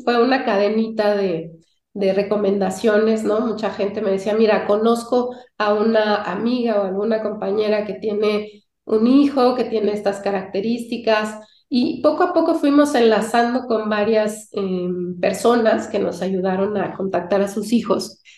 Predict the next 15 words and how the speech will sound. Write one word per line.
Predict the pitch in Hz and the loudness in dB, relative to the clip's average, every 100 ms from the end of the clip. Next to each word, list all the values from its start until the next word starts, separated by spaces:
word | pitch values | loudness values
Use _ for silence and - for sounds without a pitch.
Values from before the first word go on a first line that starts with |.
| _ _ | _ _
Y | - 277 | 4 6
era | 339 339 | 6 4
como | 302 262 | 4 4
muy | 262 269 277 285 | 4 4 4 6
interesante | 294 294 269 233 220 240 226 262 | 6 6 4 2 2 2 2 0
porque | 240 - - | -2 -4 -2
todo | - 254 262 247 | 0 2 2 2
fue | 226 | 0
virtual, | 214 214 - 226 180 - - | 0 -2 -2 -2 -2 -8 -2
todo | 240 254 254 | 2 2 2
fue | 247 240 | 4 4
a | 233 | 2
través | 202 202 208 196 | 0 2 0 -2
de | 202 | -6
Zoom. | - 226 208 226 - | -4 -2 0 -4 -12